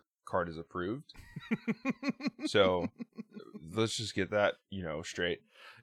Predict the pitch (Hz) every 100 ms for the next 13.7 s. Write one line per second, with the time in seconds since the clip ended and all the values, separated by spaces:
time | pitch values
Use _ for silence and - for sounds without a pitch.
0 | 120 165 190 175 160 151 127 127 110 113
1 | 117 117 107 101 120 110 113 - 127 120
2 | 117 110 107 113 110 107 110 - 127 107
3 | 127 135 135 135 135 131 120 113 110 110
4 | 110 107 120 - 107 135 123 104 113 -
5 | 113 120 - 135 131 139 139 139 - -
6 | - 131 127 127 120 139 127 131 107 131
7 | 127 127 113 110 113 - 120 117 101 104
8 | 98 95 98 85 95 90 92 90 98 87
9 | - 90 92 90 92 90 87 92 87 87
10 | 87 85 - 87 85 - 92 90 87 98
11 | - - 101 _ 120 113 110 110 107 110
12 | 101 113 113 113 - 92 - - 98 -
13 | 101 - 95 107 120 - -